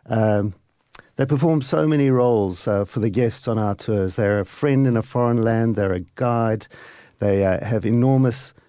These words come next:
knowledge about the history and the culture of the destination. And they're also there to facilitate anything that you might want to do that's perhaps not included in the, in the touring itinerary. If you want to,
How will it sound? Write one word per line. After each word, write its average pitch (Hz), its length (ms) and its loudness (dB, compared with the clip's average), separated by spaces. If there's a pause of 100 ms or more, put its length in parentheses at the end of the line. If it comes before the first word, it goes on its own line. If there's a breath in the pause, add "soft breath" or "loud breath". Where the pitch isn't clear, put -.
knowledge 123 500 0
about 101 240 0
the 107 80 -6
history 139 460 -4
and 120 80 2
the 113 60 2
culture 131 460 -4
of 123 60 0
the 120 80 0
destination. 113 720 -2 (440 loud breath)
And 143 120 0
they're 151 100 2
also 185 240 0
there 151 200 2
to 139 260 -2 (300 loud breath)
facilitate 151 640 0
anything 160 340 0
that 135 160 -2
you 131 80 2
might 127 220 2
want 127 260 0
to - 100 -12
do 165 200 2
that's 113 180 -2
perhaps 123 380 -4
not 139 340 2
included 127 540 -2
in 107 80 0
the, 104 200 0
in 110 140 -2
the 107 80 0
touring 113 340 0
itinerary. 101 480 -2
If 90 140 -8
you 113 80 -2
want 117 220 0
to, 117 200 -2